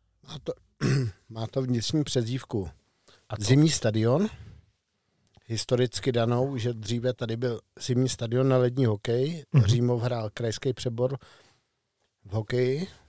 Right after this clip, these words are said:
Speaker 2: Ale vzhledem k tomu, že jste spálili před deseti rokama mantinely, tak už asi nehrajete, že jo?
Speaker 1: Už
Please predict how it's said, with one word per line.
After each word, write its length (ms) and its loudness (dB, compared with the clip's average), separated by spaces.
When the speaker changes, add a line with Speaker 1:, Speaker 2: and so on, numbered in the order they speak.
Speaker 2:
Ale 220 -4
vzhledem 240 6
k 40 8
tomu, 120 8
že 100 4
jste 140 2
spálili 400 0
před 200 -2
deseti 360 0
rokama 360 2
mantinely, 580 6
tak 140 0
už 140 0
asi 180 -2
nehrajete, 480 -4
že 100 -10
jo? 120 -8
Speaker 1:
Už 220 -8